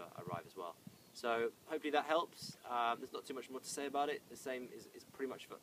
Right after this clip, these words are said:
the, the case for, for all Buxus. Um, you can follow us on twitter dot com forward slash Ben Lanoy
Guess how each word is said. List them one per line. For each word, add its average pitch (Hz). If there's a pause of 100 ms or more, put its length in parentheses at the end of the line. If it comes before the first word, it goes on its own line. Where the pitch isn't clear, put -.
(280)
the, 117 (340)
the 110
case 113
for, 107
for 104
all 113
Buxus. 110 (500)
Um, 101
you 120
can 123
follow 156
us 143
on 127
twitter 156
dot 151
com 143 (420)
forward 127
slash -
Ben 131
Lanoy 139